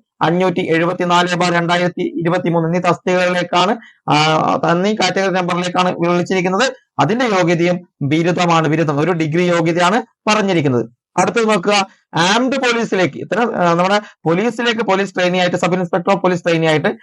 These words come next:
ഇനി ആംഡ് പോലീസ് sub inspector trainee ആയിട്ട് പോലീസിലേക്ക് വിളിച്ചിരിക്കുന്നു. അഞ്ഞൂറ്റി എഴുപത്തിയഞ്ച് ബാർ രണ്ടായിരത്തി ഇരുപത്തിമൂന്ന്, അഞ്ഞൂറ്റി എഴുപത്തി ആറ് ബാർ രണ്ടായിരത്തി ഇരുപത്തിമൂന്ന് എന്നിങ്ങനെയാണ് കാറ്റഗറി നമ്പർ. ഇതിന്റെ യോഗ്യതയായി വരുന്നത് എന്താണ്? ഇതും ബിരുദമാണ്. അതായത്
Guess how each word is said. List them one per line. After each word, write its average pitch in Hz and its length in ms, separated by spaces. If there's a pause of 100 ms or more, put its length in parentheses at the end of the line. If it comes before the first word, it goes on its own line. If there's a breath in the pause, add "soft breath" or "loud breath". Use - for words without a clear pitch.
(180 loud breath)
ഇനി 190 120
ആംഡ് 214 480
പോലീസ് 233 400
sub 190 80
inspector 202 440
trainee 196 240
ആയിട്ട് 190 240
പോലീസിലേക്ക് 185 500
വിളിച്ചിരിക്കുന്നു. 175 600 (280)
അഞ്ഞൂറ്റി 180 440
എഴുപത്തിയഞ്ച് 180 640
ബാർ 180 380
രണ്ടായിരത്തി 165 540
ഇരുപത്തിമൂന്ന്, 165 640 (360)
അഞ്ഞൂറ്റി 190 520
എഴുപത്തി 175 560
ആറ് 165 400
ബാർ 190 300
രണ്ടായിരത്തി 165 480
ഇരുപത്തിമൂന്ന് 160 520
എന്നിങ്ങനെയാണ് 160 520
കാറ്റഗറി 156 420
നമ്പർ. 156 340 (300)
ഇതിന്റെ 214 320
യോഗ്യതയായി 220 680
വരുന്നത് 214 260
എന്താണ്? 214 400
ഇതും 226 300
ബിരുദമാണ്. 175 460
അതായത് 180 400